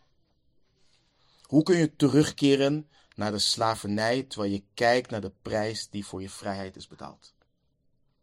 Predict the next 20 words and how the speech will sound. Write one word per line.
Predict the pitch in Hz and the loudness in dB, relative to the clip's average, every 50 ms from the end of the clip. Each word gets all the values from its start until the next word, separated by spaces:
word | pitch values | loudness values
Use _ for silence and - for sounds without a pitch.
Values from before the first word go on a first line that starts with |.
| _ _ _ _ _ _ _ _ _ _ _ _ _ _ _ _ _ _ _ _ _ _ _ _ _ _ _ _ _ _ _ _ _ | _ _ _ _ _ _ _ _ _ _ _ _ _ _ _ _ _ _ _ _ _ _ _ _ _ _ _ _ _ _ _ _ _
Hoe | _ - 127 151 | _ 0 0 4
kun | 147 165 | 6 8
je | 147 147 | 8 8
comfortabel | 147 156 139 123 127 110 - 151 165 185 185 165 | 6 4 0 0 0 2 4 4 6 6 4 2
blijven | 123 107 107 104 101 - - 98 101 - _ _ _ _ _ _ _ _ | -2 -4 -4 -6 -6 -10 -14 -18 -20 -20 _ _ _ _ _ _ _ _
in | - 113 107 | -10 -8 -6
de | 107 101 | -6 -6
duisternis | 101 113 110 127 165 160 - 165 165 160 - | -4 0 0 0 0 -2 -4 -6 -6 -4 -4
van | - 165 | -4 -4
het | 160 151 | -4 -6
graf | - - 107 110 147 151 - - _ _ _ _ _ _ _ _ _ _ _ _ _ _ _ _ _ _ _ _ | -6 -6 -6 -6 -6 -8 -12 -20 _ _ _ _ _ _ _ _ _ _ _ _ _ _ _ _ _ _ _ _
terwijl | - - 117 110 104 | -8 -4 -4 -4 -4
je | 101 | -4
kijkt | - - 131 127 147 143 | -2 0 0 0 0 0
naar | 135 123 | -4 -8
de | 110 104 | -8 -8
glorie | - - - 117 117 120 127 127 110 | -12 -12 -6 -2 -2 -2 -2 -2 -4
van | - 113 104 | -8 -8 -8
zijn | - 101 95 | -8 -8 -10
opstanding? | - 95 - - 95 90 - - | -10 -14 -16 -16 -16 -18 -18 -20